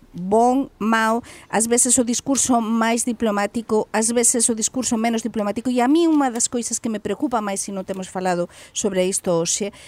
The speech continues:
é a divisao, falaba antes de Guernica na Guerra Civil Española, da, da divisao que existe entre estes povos, é, é unha especie de guerra civil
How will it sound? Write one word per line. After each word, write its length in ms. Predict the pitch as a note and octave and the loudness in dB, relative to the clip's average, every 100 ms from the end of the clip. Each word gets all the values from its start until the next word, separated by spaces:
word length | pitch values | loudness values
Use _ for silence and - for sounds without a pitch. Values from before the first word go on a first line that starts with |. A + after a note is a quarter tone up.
| - | -2
é 140 | A#3+ | 2
a 80 | C#4 | 2
divisao, 680 | D4 C4 A#3+ - G#3+ G3+ A#3 - - _ | 2 2 4 4 4 0 -2 -10 -20 _
falaba 240 | G#3 A3+ | -2 0
antes 220 | A#3+ A#3+ A3 | 0 -2 -2
de 60 | A3 | -2
Guernica 720 | G#3 G#3 G3+ F#3+ F#3 D#3+ D#3+ | 0 -2 -4 -2 -2 0 0
na 220 | E3 E3 | 0 0
Guerra 240 | F#3 E3+ F3 | -2 -4 -4
Civil 320 | - F3 D#3+ | -6 -6 -4
Española, 480 | D#3 E3+ E3+ F3 G3 | -4 -4 -2 -2 -2
da, 220 | G#3 G3+ | -2 -4
da 160 | G3+ G#3 | 0 0
divisao 560 | A3 G#3+ - A3 A3 | 0 0 2 2 -2
que 80 | A3+ A3 | -2 -2
existe 500 | B3+ A#3 - E3 - - - - | 0 0 0 -4 -6 -10 -14 -6
entre 160 | A3 A#3 | -4 -4
estes 260 | - A3 - | -4 -6 0
povos, 540 | G#3+ F#3 G3 B3 - - - - | 2 2 0 -4 -6 -10 -10 -6
é, 160 | - | 0
é 20 | D#4 | 2
unha 160 | E4 | 2
especie 420 | - E4+ D#4 D4+ C#4 | 0 0 0 0 0
de 160 | A#3 | 0
guerra 240 | B3 E4 E4 | 0 0 0
civil 420 | - A#3+ A#3 F#3+ | 0 0 -2 -2